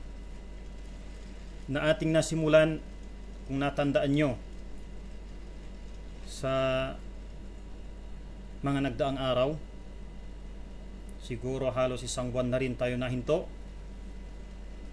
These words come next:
sa ating, ah, paksa na ating natalakay na. At insyaallah subhanahu wa ta'ala,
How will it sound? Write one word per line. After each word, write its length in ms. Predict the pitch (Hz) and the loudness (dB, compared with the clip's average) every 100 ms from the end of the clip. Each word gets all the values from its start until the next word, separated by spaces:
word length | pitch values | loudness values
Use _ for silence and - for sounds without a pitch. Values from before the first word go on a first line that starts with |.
| - - | -8 -6
sa 320 | - 139 131 | 0 4 4
ating, 380 | 127 131 123 123 | 4 4 4 2
ah, 260 | 117 113 107 | 0 -2 -2
paksa 480 | 127 - 160 147 - 131 | -2 4 8 8 4 -6
na 180 | 127 | -4
ating 160 | 120 120 | -4 -2
natalakay 560 | 117 120 117 117 120 117 | -2 0 0 0 -2 -2
na. 240 | 123 147 - - - - - - - - - - - - - - 151 | -2 -4 -8 -10 -10 -10 -10 -10 -10 -10 -10 -10 -10 -10 -10 -4 0
At 80 | |
insyaallah 720 | 156 151 - 165 170 170 170 156 | 2 2 6 6 8 6 6 4
subhanahu 600 | 156 143 151 151 147 139 | 2 2 4 2 2 0
wa 160 | 135 | 0
ta'ala, 580 | 131 131 143 143 127 113 | 2 4 6 6 4 2